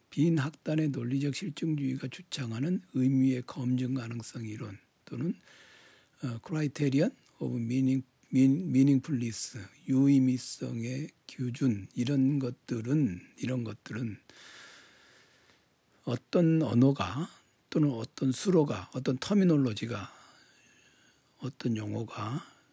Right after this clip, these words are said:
그 용어가 담고 있는, 담고 있는 속성들이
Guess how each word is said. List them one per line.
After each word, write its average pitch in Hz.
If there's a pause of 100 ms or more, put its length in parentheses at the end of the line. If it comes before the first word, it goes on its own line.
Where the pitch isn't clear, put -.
(180)
그 139
용어가 131
담고 151
있는, 143 (300)
담고 127
있는 123
속성들이 123